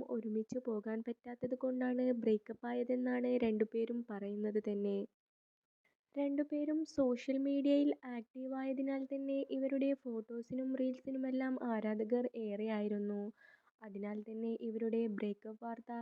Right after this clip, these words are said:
എല്ലാവർക്കും വളരെയധികം വിഷമമുണ്ടാക്കി. ബ്രേക്കപ്പായി ചുരുങ്ങിയ കാലയളവിൽ തന്നെ രണ്ടുപേരും പിന്നീട് കമ്മിറ്റഡ് ആവുകയും ചെയ്തു. കഴിഞ്ഞ ദിവസം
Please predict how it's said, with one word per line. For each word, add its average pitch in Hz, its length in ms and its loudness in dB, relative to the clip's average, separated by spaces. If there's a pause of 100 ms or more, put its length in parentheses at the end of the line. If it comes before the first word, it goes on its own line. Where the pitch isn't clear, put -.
(140)
എല്ലാവർക്കും 254 680 -2
വളരെയധികം 247 720 4
വിഷമമുണ്ടാക്കി. 214 960 -2 (680)
ബ്രേക്കപ്പായി 269 720 -2 (100)
ചുരുങ്ങിയ 233 500 0
കാലയളവിൽ 262 640 2
തന്നെ 262 340 -2 (100)
രണ്ടുപേരും 240 760 2
പിന്നീട് 247 440 0 (140)
കമ്മിറ്റഡ് 214 600 -4
ആവുകയും 226 480 0
ചെയ്തു. 202 440 -2 (720)
കഴിഞ്ഞ 214 380 -2
ദിവസം 233 400 2